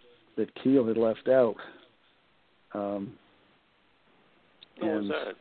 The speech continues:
Speaker 1: I was, well, it's, uh, it was the fact, you know, he was he was watching the T V set at his apartment in New York City because he felt that something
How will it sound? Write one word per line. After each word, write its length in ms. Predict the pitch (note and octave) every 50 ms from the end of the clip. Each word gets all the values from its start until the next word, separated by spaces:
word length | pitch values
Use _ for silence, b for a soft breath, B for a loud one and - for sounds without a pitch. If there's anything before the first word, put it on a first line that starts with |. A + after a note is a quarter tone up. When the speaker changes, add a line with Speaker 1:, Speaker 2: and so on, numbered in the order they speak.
| - -
Speaker 1:
I 80 | A2 A2
was, 160 | G#2+ A2 G2+ - - - _ _ _ _ _ _ _ _ _ _ B B B B B B B B B _ _ - - - _ -
well, 240 | - F3+ G3 F#3+ E3
it's, 300 | D3 D3 C#3+ - - -
uh, 340 | C3+ C3 C3 B2+ B2 B2 A#2+ A#2 B B B B B B B B _ _ _ _ _ _ _ _ _ _ _ _ _ -
it 80 | C#3 C#3
was 120 | C#3+ C3+
the 60 | C3+
fact, 300 | C3+ - D#3 D#3 D3 -
you 60 | D#3 C#3+
know, 140 | C#3 C3+
he 120 | C3 C3 C3
was 100 | B2 A2+ - - _ _ _ _ _ _ _ _ _ _ _ _ -
he 60 | C3+ C#3
was 120 | C#3+ B2 A#2
watching 340 | C3 D3 F3 F#3 - F3+ E3
the 120 | C#3+ - - -
T 140 | D#3+ E3+ D#3
V 200 | D3 E3 D3+ - -
set 240 | A#2 G#2 G#2 A2+ - _ _ -
at 60 | A2+ A2+
his 100 | A2+ A#2
apartment 460 | A#2+ - - A#2+ A#2+ B2 B2+ A#2+ A2+
in 80 | A2+
New 80 | A2+ A#2
York 180 | A2+ A2 G#2+ - -
City 160 | - A#2 A2
because 400 | G#2 G2+ G#2 - - G#2+ G#2 G2+ - - _ _ _ _ -
he 120 | - A#2+ -
felt 260 | - D3 D3 D#3 D3 -
that 100 | A2+ - -
something 360 | C3+ B2+ B2 B2 A#2+ A#2+ A2